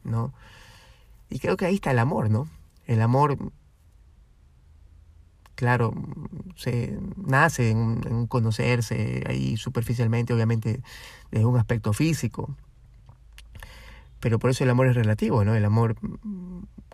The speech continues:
comienza desde ahí, ¿no? Comienza desde que te voy conociendo superficialmente, me gustas, pero luego tú te abres a mí, yo me abro a ti, te cuento mis errores, te cuento mis imperfecciones, te cuento mis miedos y,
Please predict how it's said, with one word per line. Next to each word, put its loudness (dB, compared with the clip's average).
comienza 2
desde 4
ahí, -2
¿no? 2
Comienza 0
desde 0
que -8
te -8
voy 0
conociendo 0
superficialmente, 0
me 0
gustas, 0
pero -6
luego -2
tú -2
te 2
abres 6
a 6
mí, 4
yo 4
me 4
abro 4
a 2
ti, -2
te -6
cuento 0
mis 4
errores, 4
te -2
cuento -2
mis 4
imperfecciones, 0
te -6
cuento 0
mis 4
miedos 4
y, -2